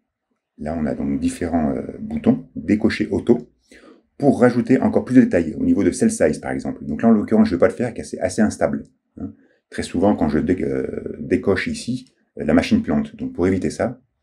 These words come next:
euh, je ne vais pas le faire. Mais voilà, hein, si on constate donc que le,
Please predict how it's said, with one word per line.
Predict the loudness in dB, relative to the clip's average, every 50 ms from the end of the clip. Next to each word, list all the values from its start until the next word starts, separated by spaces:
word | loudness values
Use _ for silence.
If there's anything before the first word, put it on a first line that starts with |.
| _ _ _ _ _ _ _ _ _ _ _ _ _ _ _ -14 -12
euh, | -10 -8 -8 -8 -10 -10
je | -6 -2 0
ne | 0
vais | 0 0
pas | 0 0
le | -2 0
faire. | 0 0 0 0 -2 -6 -16 _ _ _ _ _ _ _ _ _ _ 0
Mais | 4
voilà, | 6 6 6 6 4 -2 -14 _ _
hein, | -10 -6 -6 -6
si | -6 -6 -6 -6
on | -6
constate | -4 -4 -4 -2 2 2 2 2
donc | 2 -2 -2 -2
que | -2
le, | -2 0 -2 -2 -4 -6